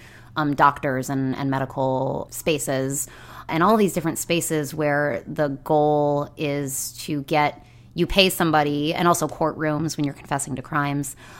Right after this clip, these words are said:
and you're basically, you're paying somebody to say out loud that you're, like, deviant, and in some way you have to confess this sort of sin or, or peculiarity or whatever, and that they then have to fix you. And so he, there's so much more to say about his theory on this and how it's related to his,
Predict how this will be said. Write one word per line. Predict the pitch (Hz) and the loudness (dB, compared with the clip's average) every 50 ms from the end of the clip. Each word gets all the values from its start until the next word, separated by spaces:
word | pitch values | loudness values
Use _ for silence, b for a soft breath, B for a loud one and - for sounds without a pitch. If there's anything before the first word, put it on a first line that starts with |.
| B B B - | B B B -4
and | - 165 165 | -2 0 2
you're | 160 | 4
basically, | - 202 202 - - 180 165 | 4 4 4 4 2 0 0
you're | 156 160 | 0 -2
paying | - - - 208 202 196 185 175 | -4 -4 0 0 2 2 2 0
somebody | - - 160 156 151 156 147 147 147 156 165 185 208 202 | 0 -2 -2 0 0 0 0 -2 -2 -2 -2 -2 -4 -4
to | - - 170 147 - - - - - - - - | -4 -4 -6 -6 -6 -10 -18 -20 -20 -20 -20 -12
say | - - - - - - - 185 175 170 | -10 -8 -6 -6 -6 -2 0 2 4 6
out | 160 156 143 - | 6 4 4 2
loud | 165 160 160 156 147 147 135 131 147 147 156 165 | 4 4 6 6 6 6 4 2 0 -2 -2 -2
that | 196 208 220 220 202 170 170 156 107 | -2 -2 -2 -2 -2 0 0 0 0
you're, | 156 156 156 156 | 0 -2 -2 0
like, | 147 139 131 131 135 - | 0 -2 -2 -4 -4 -4
deviant, | - 156 156 151 156 147 143 143 143 143 135 - - - - - | -4 -2 0 0 0 0 -2 -2 -2 -4 -4 -6 -10 -16 -14 -8
and | 156 151 143 139 143 139 139 139 - | -6 -4 -4 -4 -4 -4 -4 -4 -2
in | 156 160 | -2 -2
some | 147 - 165 151 151 | -2 -2 -2 -2 -2
way | 147 135 131 | -2 -2 -2
you | 135 143 | -2 -2
have | 135 131 | -4 -6
to | - - | -6 -6
confess | - 139 131 - 147 135 - - | -8 -6 -4 -4 -6 -6 -6 -8
this | - 147 - | -10 -10 -8
sort | - 160 135 | -8 -8 -8
of | 135 135 | -8 -8
sin | - - - 156 147 143 139 139 139 | -10 -8 -8 -6 -6 -4 -4 -4 -6
or, | 135 127 120 127 127 107 - - | -6 -6 -6 -6 -8 -10 -10 -8
or | 123 143 135 131 131 - - | -8 -6 -6 -6 -8 -10 -12
peculiarity | 151 - - - 156 147 139 131 143 135 131 131 131 131 123 127 131 127 | -14 -12 -8 -6 -6 -4 -4 -4 -4 -4 -4 -4 -4 -4 -6 -6 -6 -4
or | 135 135 | -4 -6
whatever, | 131 139 135 139 139 - - 123 139 - 196 B B B B B B B B B B - - | -6 -6 -6 -6 -6 -6 -6 -6 -6 -6 -8 B B B B B B B B B B -8 -2
and | 180 170 165 160 151 | 0 2 2 2 2
that | 156 156 151 147 147 143 - - | 2 2 2 2 0 -2 -4 -4
they | 156 156 151 147 147 | -4 -4 -2 -2 -4
then | 139 143 139 139 | -4 -4 -4 -6
have | 120 147 139 - | -6 -8 -12 -12
to | - | -14
fix | 135 - 147 131 - - - | -14 -12 -12 -12 -10 -12 -12
you. | - - - - - 196 190 - - | -12 -12 -12 -10 -10 -10 -10 -2 0
And | 180 175 175 170 - | 2 2 2 0 0
so | - 202 190 180 | 0 0 0 -2
he, | - - 226 202 196 - | -2 -2 -4 -4 -4 -2
there's | 190 190 180 160 | 0 0 0 0
so | - - - 180 170 | -2 -4 -2 -2 -2
much | 175 170 - | -2 -2 -2
more | 180 170 160 | -2 -2 -2
to | 156 | -4
say | - - 156 156 165 | -4 -4 -2 -2 0
about | 160 151 147 | 0 -2 -4
his | 151 143 - | -4 -8 -10
theory | - 165 151 170 185 208 | -8 -6 -6 -4 -2 -2
on | 208 208 220 | -2 0 -2
this | 226 - - - | -2 -4 -4 -6
and | 160 | -6
how | 139 143 139 | -6 -6 -8
it's | 139 - | -8 -8
related | - 139 135 135 135 143 156 147 - | -10 -8 -8 -6 -6 -6 -6 -8 -8
to | 165 139 | -8 -8
his, | 156 160 151 151 160 151 147 - | -6 -6 -6 -6 -8 -8 -10 -12